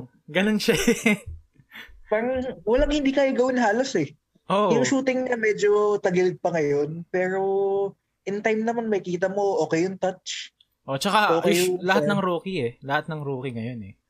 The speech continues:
Speaker 1: Puro shooting
Speaker 2: Oo.
Speaker 1: talaga. Pero kung baga
Speaker 2: Oo.
Speaker 1: as a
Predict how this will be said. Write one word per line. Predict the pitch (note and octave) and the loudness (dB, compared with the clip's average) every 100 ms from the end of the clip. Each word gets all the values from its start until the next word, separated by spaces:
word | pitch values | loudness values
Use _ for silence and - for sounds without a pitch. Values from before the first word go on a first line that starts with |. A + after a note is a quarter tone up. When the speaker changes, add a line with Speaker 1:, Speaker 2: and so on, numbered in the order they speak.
| _ _ _ _ | _ _ _ _
Speaker 1:
Puro | - C#3 | -6 -4
shooting | C3+ C3 - | -2 -4 -4
Speaker 2:
Oo. | C#3 C3 | -4 -4
Speaker 1:
talaga. | A2 G#2 F#2+ - | -8 -10 -12 -2
Pero | D#3 E3 F3 | 2 2 2
kung | F3 F3+ | 0 0
baga | D#3+ D#3 D3+ A#2 | 0 2 0 0
Speaker 2:
Oo. | |
Speaker 1:
as | C#3 | -4
a | - D3+ C#3+ C#3 | -4 -4 -4 -8